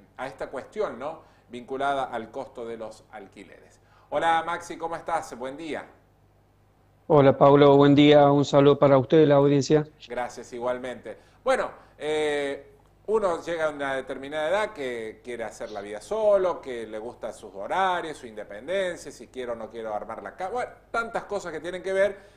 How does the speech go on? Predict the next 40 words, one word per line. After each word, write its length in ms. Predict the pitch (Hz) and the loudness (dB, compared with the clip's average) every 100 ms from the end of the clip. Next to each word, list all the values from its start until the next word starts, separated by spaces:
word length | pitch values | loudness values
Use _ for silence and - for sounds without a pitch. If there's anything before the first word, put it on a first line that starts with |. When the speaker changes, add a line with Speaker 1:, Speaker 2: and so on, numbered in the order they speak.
| _ | _
Speaker 1:
con 120 | - 151 | -8 -4
la 120 | 139 | -4
contra 400 | 156 175 175 160 | -2 -6 -4 -6
de 140 | 156 | -6
que 140 | 156 143 | -8 -10
por 180 | 123 | -6
allí 240 | 120 117 135 | -6 -8 -12
tenés 220 | 123 110 | -12 -14
que 160 | 110 98 | -16 -16
cocinarte 720 | 107 170 190 202 190 180 143 | -16 -12 -6 -4 -2 -4 -10
y 60 | |
ya 120 | 123 120 | -8 -8
no 120 | 117 | -6
lo 100 | 113 | -8
hace 160 | 110 | -10
mamá 240 | 104 101 110 | -14 -12 -12
o 80 | 110 | -10
papá 400 | 127 - 190 180 | -10 -4 -2 -2
y 40 | |
las 120 | 143 | -4
comodidades 480 | - 120 117 139 156 | -10 -12 -8 -6 -6
de 60 | 131 | -6
vivir 200 | 147 151 | -8 -12
en 80 | |
casa. 460 | 151 214 - 113 - _ _ | -2 -2 -2 -8 -10 _ _
La 160 | 143 151 | -4 -2
cuestión 340 | 185 185 247 | -2 -6 -8
hoy 260 | 233 220 214 - _ | -6 -6 -6 -10 _
que 160 | 151 143 | -12 -8
metés 500 | 139 - - 202 202 | -10 -12 -6 -6 -4
todo 200 | 208 185 | -4 -4
dentro 320 | 190 185 170 | -4 -8 -8
de 60 | 175 | -8
una 200 | 165 165 | -4 -2
o-, 220 | 165 147 | -2 -4
eh, 260 | 131 117 135 | -4 -4 -2
olla 440 | 180 170 127 127 | -2 -2 -4 -8
para 180 | 120 117 | -6 -8
cocinar 460 | 127 - 170 202 | -12 -12 -4 -2
eso 400 | 202 190 208 208 | -2 -4 -6 -6